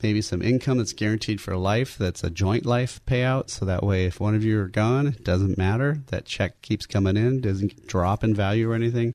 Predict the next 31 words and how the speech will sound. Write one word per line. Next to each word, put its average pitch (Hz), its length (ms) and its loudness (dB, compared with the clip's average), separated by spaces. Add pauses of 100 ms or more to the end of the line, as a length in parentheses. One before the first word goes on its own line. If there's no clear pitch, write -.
There 131 340 2
are 123 60 0
some 113 220 -2
great 127 220 0
new 123 140 2
options, 110 380 0
but 107 140 -2
people 113 260 2
really 104 400 2
need 104 160 0
to 98 160 0
educate 107 360 0
themselves 104 440 0
and 101 100 0
find 107 360 0
out 101 160 -2
what's 110 280 0
out 101 240 0
there. 107 300 0 (160)
So 120 60 2
that's 120 160 0
something 113 340 0
that, 104 160 0 (140)
that 101 180 2
if - 100 -8
you 127 140 2
wanted 113 260 0
to 104 220 -2 (220)
take 123 220 0
advantage 110 440 0
of, 107 240 2